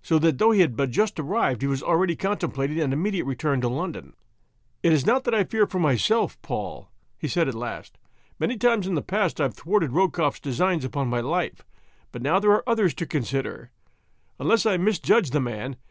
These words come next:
he would more quickly strike at me through my wife or son than directly at me, for he doubtless realizes that in no other way could he inflict greater anguish upon me. I must go back to them at once,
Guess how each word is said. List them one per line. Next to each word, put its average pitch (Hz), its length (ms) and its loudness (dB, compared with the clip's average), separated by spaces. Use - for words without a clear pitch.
he 175 120 -2
would 165 120 4
more 156 200 0
quickly 226 340 -2
strike 208 340 0
at 139 140 -2
me 185 220 0
through 185 180 -2
my 147 140 0
wife 170 280 0
or 143 80 0
son 147 380 0
than 139 140 -2
directly 151 360 0
at 117 80 -2
me, 147 380 -4
for 151 100 2
he 143 80 4
doubtless 185 480 0
realizes 147 460 0
that 135 140 -2
in 131 120 -2
no 185 160 -2
other 202 160 0
way 156 240 2
could 139 160 -4
he 139 80 2
inflict 165 380 -6
greater 170 320 0
anguish 143 340 -2
upon 143 380 -4
me. 78 220 -14
I 139 120 0
must 190 300 0
go 175 120 2
back 165 200 0
to 160 100 0
them 147 120 2
at 120 80 -2
once, 110 440 -4